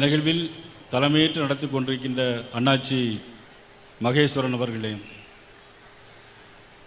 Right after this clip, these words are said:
இந்த தீப்பெட்டி தொழிற்சாலை சங்கத்தினுடைய தலைவர் திருமதி, சாரி,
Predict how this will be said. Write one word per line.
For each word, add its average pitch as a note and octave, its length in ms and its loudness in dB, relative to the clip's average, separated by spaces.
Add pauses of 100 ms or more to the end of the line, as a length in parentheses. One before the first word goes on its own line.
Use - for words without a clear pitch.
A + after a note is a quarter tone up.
(400)
இந்த C3+ 220 6
தீப்பெட்டி E3 340 4 (100)
தொழிற்சாலை D3 480 4 (760)
சங்கத்தினுடைய C3 560 0 (100)
தலைவர் C3 340 0 (720)
திருமதி, C3+ 380 4 (500)
சாரி, B2 240 2